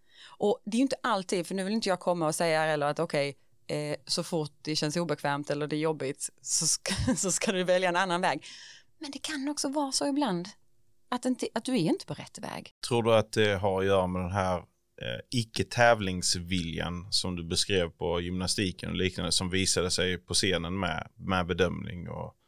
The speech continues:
Speaker 2: vinna eller inte?
Speaker 1: Ja, men jag tror det. Och jag tror att jag redan hade halkat in på en bana då där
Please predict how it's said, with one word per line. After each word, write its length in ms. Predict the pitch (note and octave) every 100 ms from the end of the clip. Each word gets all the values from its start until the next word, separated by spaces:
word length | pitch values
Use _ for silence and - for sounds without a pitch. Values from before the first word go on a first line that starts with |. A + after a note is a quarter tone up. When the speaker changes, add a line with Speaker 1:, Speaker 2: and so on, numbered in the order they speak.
| _
Speaker 2:
vinna 300 | F2 F#2 F2
eller 260 | E2+ E2 E2
inte? 300 | F2 - - -
Speaker 1:
Ja, 60 |
men 140 | C#4 D#4
jag 160 | B3+
tror 340 | - - C#4+ C#4+
det. 140 | A#3
Och 140 | - B3+
jag 120 | A3
tror 200 | D4+ B3+
att 100 | B3
jag 180 | A#3 G3+
redan 360 | A#3 C4 G#3+
hade 140 | G3 F#3+
halkat 400 | G3+ F#3 G3+ -
in 400 | B3 F3+ E3+ F3
på 300 | - F3+ -
en 160 | F#3 F#3
bana 420 | G#3 A3+ G#3 F3
då 300 | F3+ D3+ F3 - - - _ _ -
där 500 | F3+ F#3 E3+ E3